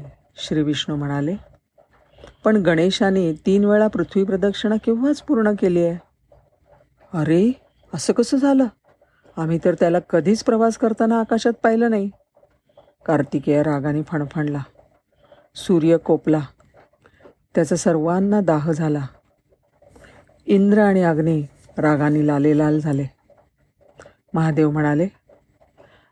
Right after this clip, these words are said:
"गणेशाने शर्यत जिंकली आहे. त्यांनी आईवडिलांची सेवा, पूजा, प्रसाद, प्रदक्षिणा सगळं यथासांग पार पाडलंय. आम्ही दोघे त्याच्यावर प्रसन्न आहोत.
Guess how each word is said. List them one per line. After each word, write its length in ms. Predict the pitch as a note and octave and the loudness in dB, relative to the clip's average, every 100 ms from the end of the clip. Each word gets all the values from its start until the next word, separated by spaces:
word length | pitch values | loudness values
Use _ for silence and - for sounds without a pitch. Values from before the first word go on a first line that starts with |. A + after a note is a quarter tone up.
| _ - F#3 | _ -6 0
"गणेशाने 440 | G3+ G#3+ - G3+ | 2 2 2 0
शर्यत 360 | G3+ F3+ D#3+ E3 | 2 0 2 0
जिंकली 480 | D3+ D3+ C#3 D3+ C#3+ | -2 -6 -2 0 0
आहे. 280 | C3 - _ _ _ _ _ _ - - - _ _ | -4 -10 _ _ _ _ _ _ -20 -20 -20 _ _
त्यांनी 220 | - F3 F#3 | 0 2 2
आईवडिलांची 760 | E3 D#3+ E3 D3+ E3 D#3+ F3+ | 2 2 0 0 -2 -2 -4
सेवा, 500 | E3+ - D3+ D3+ D3 C#3+ _ _ _ _ - | -4 0 0 0 -4 -8 _ _ _ _ -6
पूजा, 460 | G3 C#3+ E3 D#3 D3+ - _ | -4 0 0 0 -4 -10 _
प्रसाद, 480 | - D3 - D#3+ D#3 - | -4 -4 -2 -4 -4 -4
प्रदक्षिणा 600 | D#3 D3+ D#3+ - D#3+ D#3 C#3 _ _ _ - | -2 -2 -2 -2 -4 -4 -8 _ _ _ -14
सगळं 500 | - F#3 E3 D#3+ G#3 | 0 0 0 0 2
यथासांग 680 | G#3 D#3 - F3+ F#3 G#3+ A3 | 2 0 0 -2 0 -2 -2
पार 240 | F#3+ D#3 | 0 0
पाडलंय. 460 | D3+ D3+ C#3+ C#3+ C#3+ - _ _ _ _ _ _ - _ _ _ - - - | 0 -2 -2 -2 -4 -8 _ _ _ _ _ _ -20 _ _ _ -20 -20 -8
आम्ही 180 | E3 E3 | -2 2
दोघे 280 | D#3 D3 D#3 | 2 2 0
त्याच्यावर 340 | D3 D#3+ D3 | 0 -2 -4
प्रसन्न 440 | D3 C#3 D3+ D3 | -2 -4 -4 -4
आहोत. 300 | D3 C#3 - | -6 -8 -12